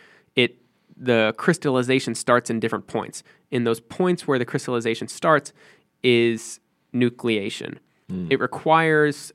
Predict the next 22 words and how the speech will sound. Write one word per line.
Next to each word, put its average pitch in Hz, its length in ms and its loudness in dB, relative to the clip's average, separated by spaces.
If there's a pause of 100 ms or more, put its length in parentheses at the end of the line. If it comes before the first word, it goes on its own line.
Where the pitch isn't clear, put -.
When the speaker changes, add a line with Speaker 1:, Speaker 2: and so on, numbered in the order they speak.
(120)
Speaker 1:
um, 117 500 0 (1080)
like, 127 120 2
a 123 40 2
big 127 280 2
difference 139 500 0
in 120 260 0
the 117 140 -2
energy 123 400 2
for 110 640 -2 (260)
the 117 80 -2
particles 117 500 2
to 113 60 -4
decide 110 400 0
to, 107 320 -2 (440)
you 170 80 -2
know, 117 140 4
the 123 80 2
particles 143 360 0
are 113 80 0
flying 135 680 0
of 120 160 -2
water. 113 460 0